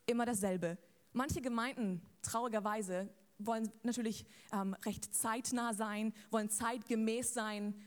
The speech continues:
und mitmachen und gehen von einigen biblischen Werten weg und sa-, einfach waschen das ein bisschen runter und sagen, es ist nicht mehr so schlimm. Aber wir dürfen nicht Gottes Wort verwässern. Gottes Wort ist sein Wort. Es ist unser Maßstab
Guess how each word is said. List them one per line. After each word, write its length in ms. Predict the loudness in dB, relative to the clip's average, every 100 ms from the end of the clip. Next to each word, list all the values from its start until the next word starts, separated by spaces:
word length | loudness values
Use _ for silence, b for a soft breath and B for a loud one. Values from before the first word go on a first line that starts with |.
| B
und 160 | 2
mitmachen 560 | 4 4 0 -2 -2 -2
und 260 | 0 -2 -4 B B -10
gehen 220 | -2 -2
von 140 | -2 -2
einigen 300 | 0 2 2
biblischen 380 | 2 2 2 2
Werten 360 | 2 2 2
weg 300 | 0 -4 -14 -4
und 220 | -2 -2 -4
sa-, 240 | 0 0 0
einfach 200 | -2 -2 -4 -6
waschen 380 | -2 0 2
das 120 | 0 2
ein 80 |
bisschen 280 | 2 2 0
runter 340 | 0 0 0 0
und 80 |
sagen, 220 | 0 0 0
es 100 | 0
ist 120 | 0
nicht 200 | 0 0
mehr 100 | 0
so 100 | -2
schlimm. 380 | -2 -2 -4 -8 B B B B B B -2
Aber 200 | 0 0
wir 80 | 0
dürfen 440 | 0 0 -2 -4 B B -4
nicht 400 | 0 2 0 -2
Gottes 300 | 0 0 0
Wort 200 | 0 0 0
verwässern. 600 | -2 -2 -2 -4 -6 -12 -16 B B
Gottes 280 | 0 0 0
Wort 280 | 0 0 0
ist 120 | -2
sein 220 | 0 0
Wort. 220 | 0 0 -2
Es 100 | -2
ist 160 | -2
unser 420 | 0 2 2 0 -4 B B
Maßstab 680 | 0 2 0 -2 -2 -4